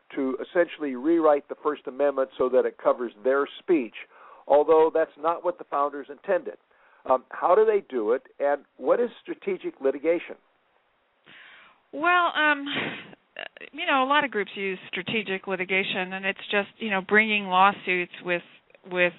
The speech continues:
Speaker 2: a, a plaintiff. I mean, this was a tactic used and I think is continued to be used in, uh, the civil rights arena. Um, the, the book is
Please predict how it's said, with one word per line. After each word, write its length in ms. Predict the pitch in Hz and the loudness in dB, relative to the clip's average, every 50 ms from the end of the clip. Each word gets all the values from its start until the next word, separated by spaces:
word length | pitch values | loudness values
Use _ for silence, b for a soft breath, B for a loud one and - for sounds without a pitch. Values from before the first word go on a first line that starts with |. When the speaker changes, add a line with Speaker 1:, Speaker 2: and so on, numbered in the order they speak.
| - - | -8 -6
Speaker 2:
a, 460 | - 180 175 170 170 170 165 165 180 - B B B B B B B B B B B B B B B | -6 -4 -4 -4 -4 -4 -6 -8 -12 -16 B B B B B B B B B B B B B B B
a 100 | - 180 - _ - - - | -4 -4 -4 _ -8 -10 -4
plaintiff. 560 | - 208 202 202 208 - - 196 175 170 175 - - - - - | 0 2 2 2 2 0 0 2 2 2 2 0 -4 -8 -6 -6
I 80 | 185 | -4
mean, 240 | 180 180 185 180 180 | -4 -4 -4 -4 -4
this 100 | 185 190 - - | -6 -8 -6 -6
was 120 | 190 180 185 | -6 -4 -4
a 100 | 175 175 - | -4 -6 -4
tactic 400 | - 185 175 - - 190 175 170 - - - | -4 -4 -4 -2 -2 -2 -2 -2 -4 -8 -10
used 440 | 185 175 180 180 185 190 185 185 - | -6 -2 0 0 0 0 -2 -4 -4
and 340 | 170 160 160 160 160 160 160 - - | -6 -6 -6 -8 -12 -16 -14 -12 -12
I 80 | 190 185 | -12 -12
think 240 | - 170 170 170 - | -10 -12 -14 -12 -12
is 100 | 175 - - - | -14 -10 -8 -8
continued 440 | 196 180 - 220 247 302 339 226 - | -6 -4 -2 -2 0 0 0 -2 -2
to 140 | - 165 - | -4 -4 -2
be 100 | - 170 | 0 0
used 420 | 165 165 170 170 170 165 - - | 2 4 4 4 4 4 2 0
in, 160 | 165 160 160 | -2 -2 0
uh, 140 | 147 - - - - - - | -2 -2 -4 -4 -8 -4 -2
the 380 | 180 180 175 165 160 - 190 - - - | 0 0 0 0 -2 -2 -4 -2 0 0
civil 240 | 175 170 170 165 170 | 2 4 4 4 6
rights 240 | 170 175 185 180 - 190 | 6 4 4 2 0 -2
arena. 500 | 165 160 156 151 151 151 160 165 - - - | -2 0 -2 -2 -2 -2 -2 -2 0 2 4
Um, 400 | 196 190 190 185 180 185 190 - _ _ _ - B B B B B B B B B B B _ - - - 202 - - - | 6 6 6 6 4 0 -8 -16 _ _ _ -20 B B B B B B B B B B B _ -20 -20 -20 -20 -8 0 4
the, 400 | 226 226 220 208 208 208 208 202 196 - _ 220 | 6 6 8 8 6 6 4 2 -2 -8 _ -6
the 60 | 233 220 214 - _ | -6 -6 -6 -4 _
book 240 | - 339 359 349 - - - | 2 4 4 4 2 -2 -4
is 200 | - - 226 220 | 0 0 0 0